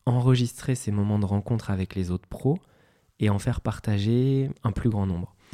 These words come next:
Et donc, ça fait maintenant, comme tu le disais, euh, une grosse année et demie.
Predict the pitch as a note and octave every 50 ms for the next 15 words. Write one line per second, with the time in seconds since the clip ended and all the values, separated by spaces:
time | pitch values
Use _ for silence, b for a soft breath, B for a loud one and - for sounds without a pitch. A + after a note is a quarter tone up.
0 | B B B B B B B B - G#2+ A2+ A2 G#2+ G#2+ - - - - - -
1 | - G2 F#2 - - - G#2 G2+ G2 G2 G2 G2 G2 G2 G2 G2 G2 G2 F#2+ F#2+
2 | G2 - G#2 G#2 G#2 G#2 G#2 G2+ G2 F#2 - G2 F#2+ F#2+ - - G2 G2+ G#2 G2+
3 | G#2 A2+ G#2+ G#2 G2 F#2 F2 F2+ F2+ F2 F2+ - F2 F2+ F2 F#2+ F#2 F#2+ G2+ G#2+
4 | - A2 G2+ G2 F#2+ F#2+ F#2+ F#2+ G2 G#2 B2 D3 E3+